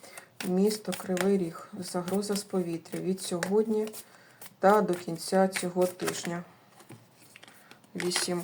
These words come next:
кубків. Уход. Люди в шоці. Місто Кривий Ріг. Загроза з повітря від сьогодні та до кінця тижня. Ну, тобто те, що відбулося вночі, ми вже розуміємо, що відбулось вночі.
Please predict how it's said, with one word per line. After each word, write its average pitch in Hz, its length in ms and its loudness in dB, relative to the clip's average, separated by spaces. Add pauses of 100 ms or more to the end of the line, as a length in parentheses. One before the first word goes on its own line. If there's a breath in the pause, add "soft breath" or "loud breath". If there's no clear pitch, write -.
(100)
кубків. 220 520 -2 (340)
Уход. 190 580 -4 (380 loud breath)
Люди 220 280 4
в 220 80 0
шоці. 165 440 0 (1000 loud breath)
Місто 202 340 2
Кривий 190 380 2
Ріг. 170 300 -2
Загроза 185 520 0
з 175 60 -4
повітря 196 480 0
від 175 180 -6
сьогодні 190 540 2
та 175 80 -2
до 165 140 -6
кінця 180 360 -4
тижня. 165 380 -6
Ну, 185 120 4
тобто 185 300 2
те, 196 140 6
що 208 180 6
відбулося 196 580 8
вночі, 190 420 4
ми 202 140 8
вже 185 200 4
розуміємо, 190 580 4
що - 200 -6
відбулось 156 540 -2
вночі. 165 440 -6